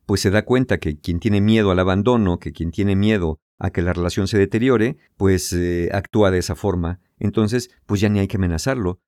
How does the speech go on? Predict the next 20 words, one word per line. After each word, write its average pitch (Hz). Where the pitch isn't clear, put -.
porque 95
ya 101
trae 104
como 92
la 82
amenaza 92
integrada, 104
producto 101
de 98
sus 90
pensamientos 101
persecutores, 92
de 85
sus 90
pensamientos 92
paranoicos, 90
de 110
sus -
pensamientos 98
culpígenos, 120